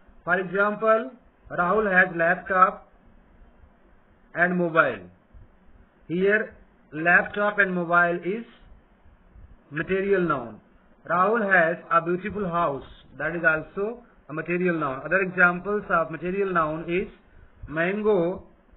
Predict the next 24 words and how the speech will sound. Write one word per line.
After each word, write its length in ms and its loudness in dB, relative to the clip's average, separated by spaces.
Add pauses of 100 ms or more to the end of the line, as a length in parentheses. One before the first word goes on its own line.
(460)
football, 720 2 (400)
milk 560 -2 (400)
and 340 -2 (400)
dress. 280 -2 (800)
They 100 -2
are 200 2
the 80 2
examples 560 -4
of 180 2
material 460 -6
noun. 280 -14 (1600)
Now 220 0
let 140 2
us 200 4
see 100 -2
about 400 0
abstract 460 -6
noun. 340 -2 (560)
Idea 400 2
or 220 -2
concept. 600 -4 (500)
Idea 380 -2
or 140 -2
concept 640 -4